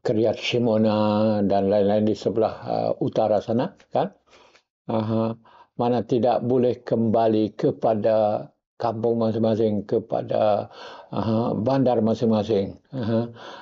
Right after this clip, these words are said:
Sebelum, hmm, ah, pihak Israel berjaya, ah, meng-, ah, apa, mengusir, meng-, mengalah, ah, mem-, mengajar Hezbollah di Lebanon. Aha, ini adalah, ah, nampaknya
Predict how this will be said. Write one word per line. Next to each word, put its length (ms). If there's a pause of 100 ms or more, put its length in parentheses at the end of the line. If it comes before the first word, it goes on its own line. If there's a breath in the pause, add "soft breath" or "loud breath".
(180 loud breath)
Sebelum, 1040 (240)
hmm, 320 (480 loud breath)
ah, 160
pihak 320
Israel 400
berjaya, 1400
ah, 400
meng-, 480 (400 loud breath)
ah, 480
apa, 240
mengusir, 720
meng-, 560 (320 loud breath)
mengalah, 800
ah, 80
mem-, 640
mengajar 640
Hezbollah 560 (320 loud breath)
di 160
Lebanon. 800
Aha, 320
ini 240 (400)
adalah, 480 (720 loud breath)
ah, 320
nampaknya 880